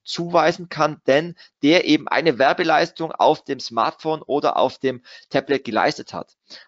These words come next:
weil ich eben, ähm, nur den Kauf auf dem P C oder auf dem, ähm, auf dem Notebook erkennen kann, aber nicht, dass vorher ein Kontaktpunkt auf dem Smartphone stattgefunden hat. Und deswegen wird es, äh,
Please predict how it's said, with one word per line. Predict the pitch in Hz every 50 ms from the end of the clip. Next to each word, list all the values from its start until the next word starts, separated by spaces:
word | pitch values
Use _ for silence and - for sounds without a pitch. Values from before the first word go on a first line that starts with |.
| _ _
weil | - 120 123 127
ich | 135 135 -
eben, | - 135 139 139 139 135 113
ähm, | - 110 120 120 120 123 123
nur | 127 147 156
den | 156 143 -
Kauf | - - 117 127 139 123 -
auf | - 113 123 120 -
dem | 117 113 110 107 -
P | - 113
C | 110 - - 165 185 214
oder | 202 156 135 135 -
auf | - 113 113
dem, | - - 120 117 117 117 -
ähm, | - 95 104 107 107 107 107 107 110 - - - - - - _ _
auf | - - 110 -
dem | - 120 113 113 113
Notebook | 120 156 190 - - 214 -
erkennen | 151 147 - - 156 156 165 151
kann, | - 156 151 151 -
aber | - 95 117 101 123 123
nicht, | 127 151 175 170 - - 123
dass | 123 123 -
vorher | - - 131 151 160 156 - -
ein | 92 127 131 131 127
Kontaktpunkt | - - - 107 - 139 - - - - - 143 139 - -
auf | - 101 120 -
dem | - 107
Smartphone | - - 104 107 110 - - 120 107
stattgefunden | - - - - - - _ - 107 107 107 104
hat. | - 98 _ _ _ _ _ - - - - - - - -
Und | - 113 -
deswegen | 156 170 - 175 180 170 170 139
wird | 151 156
es, | 160 156 151 - -
äh, | - - 123 131 127